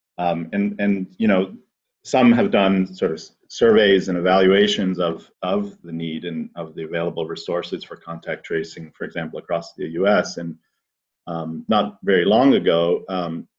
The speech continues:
you know, there were estimates that were suggesting that perhaps, um, only one state out of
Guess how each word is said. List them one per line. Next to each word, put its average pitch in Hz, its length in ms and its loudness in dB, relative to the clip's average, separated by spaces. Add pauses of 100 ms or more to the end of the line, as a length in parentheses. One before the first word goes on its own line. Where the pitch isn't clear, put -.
(140)
you 95 120 -10
know, 87 320 -4
there 95 160 -2
were 90 80 2
estimates 92 600 -4
that - 240 -12
were 90 280 -6
suggesting 98 640 -4
that 82 260 -4 (600)
perhaps, 98 640 -4
um, 87 380 -6
only 95 300 0 (200)
one 107 460 2
state 82 420 -4
out 87 140 -4
of 85 200 -6